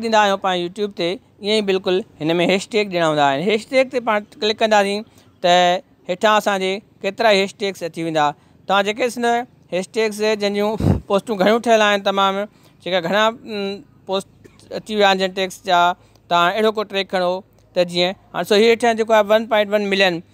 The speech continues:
ته پاڪستان زنده باد جو جيڪو ٽيگ آهي، هن ۾ ون ملين ماڻهو واچ ڪري چڪو آهن. اهڙا توهان ٻه ٽي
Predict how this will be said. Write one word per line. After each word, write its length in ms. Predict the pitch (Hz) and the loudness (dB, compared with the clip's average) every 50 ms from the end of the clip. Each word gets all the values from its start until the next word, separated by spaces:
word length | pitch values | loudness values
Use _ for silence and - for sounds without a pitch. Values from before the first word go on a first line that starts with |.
| _ _ _ - | _ _ _ -8
ته 60 | 180 175 180 196 | -6 -4 -2 -2
پاڪستان 240 | 190 190 - 202 190 185 | -4 -2 -2 -6 -6 -6
زنده 200 | 190 196 208 202 190 | -4 -2 0 0 2
باد 100 | 190 185 185 | 0 -2 -2
جو 40 | 180 175 | -4 -6
جيڪو 120 | 175 175 175 180 | -6 -6 -6 -4
ٽيگ 200 | 185 185 175 175 170 | -4 -2 0 2 2
آهي، 120 | 170 170 | 2 2
هن ۾ 80 | 170 170 165 175 196 - _ _ _ 156 165 | 0 -2 -4 -6 -8 -10 _ _ _ -2 0
ون 180 | 196 202 185 170 | 0 0 0 0
ملين 300 | 170 180 196 190 190 190 190 214 - _ _ _ _ _ 170 165 | 0 0 0 0 -2 -4 -6 -6 -10 _ _ _ _ _ -2 0
ماڻهو 260 | 165 165 165 175 170 165 | 0 0 0 0 0 0
واچ 100 | 160 156 - | 0 0 -2
ڪري 140 | 165 156 151 156 | -6 -8 -8 -8
چڪو 140 | 151 135 147 143 | -6 -4 -2 -2
آهن. 180 | 143 143 143 156 - _ _ _ _ _ - | -2 -2 -6 -10 -14 _ _ _ _ _ 0
اهڙا 160 | 202 202 202 196 | 2 2 2 2
توهان 180 | 208 196 196 196 | 0 -2 -2 -2
ٻه 60 | 196 190 | -4 -4
ٽي 120 | 202 196 | -4 -6